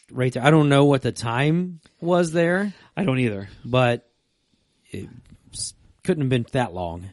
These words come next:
Speaker 2: No.
Speaker 1: You know, he went from the man of flesh, where Jacob's heart stood still, to him saying, "You know what?
Speaker 2: Exactly.
Speaker 1: Israel,
Speaker 2: Exactly.
Speaker 1: the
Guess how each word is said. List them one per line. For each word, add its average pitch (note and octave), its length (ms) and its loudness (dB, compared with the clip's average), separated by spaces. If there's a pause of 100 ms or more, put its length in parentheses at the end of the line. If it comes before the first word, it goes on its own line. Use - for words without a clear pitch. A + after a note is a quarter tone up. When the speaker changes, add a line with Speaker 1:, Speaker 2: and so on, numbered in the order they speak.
Speaker 2:
No. C3+ 200 -18 (520)
Speaker 1:
You G#2 100 -6
know, G2+ 60 -2
he A#2+ 140 0
went A#2 280 0
from A#2+ 160 -4
the A2+ 60 -2
man B2+ 220 0
of B2 80 -4
flesh, A#2+ 420 -4
where G#2 120 -4
Jacob's G#2 380 -6
heart A2+ 200 -4
stood G#2+ 320 -6
still, G2+ 760 -8 (420)
to G2+ 80 -8
him G#2+ 180 -4
saying, G#2 260 -4
"You G2+ 80 -4
know G#2+ 80 -2
what? A2+ 160 -2
Speaker 2:
Exactly. G2 460 -6 (200)
Speaker 1:
Israel, F#2+ 480 -6 (380)
Speaker 2:
Exactly. F#2+ 480 -18
Speaker 1:
the - 20 -6